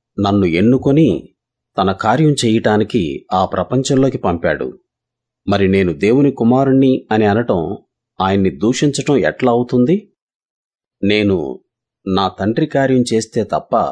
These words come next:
నన్ను విశ్వసించకండి. నేను నా తండ్రి కార్యాన్ని చేశాను కనుక మరి నన్ను విశ్వసించకపోయినా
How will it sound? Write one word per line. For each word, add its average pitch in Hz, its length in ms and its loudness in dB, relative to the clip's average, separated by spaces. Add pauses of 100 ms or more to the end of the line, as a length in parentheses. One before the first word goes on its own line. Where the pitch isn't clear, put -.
(640)
నన్ను 85 280 -2
విశ్వసించకండి. 85 1080 -6 (800)
నేను 101 540 0 (580)
నా 87 180 0
తండ్రి 123 380 0
కార్యాన్ని 120 600 0
చేశాను 71 540 -4 (920)
కనుక 120 320 0 (1200)
మరి 120 220 2
నన్ను 107 220 2
విశ్వసించకపోయినా 120 1300 -2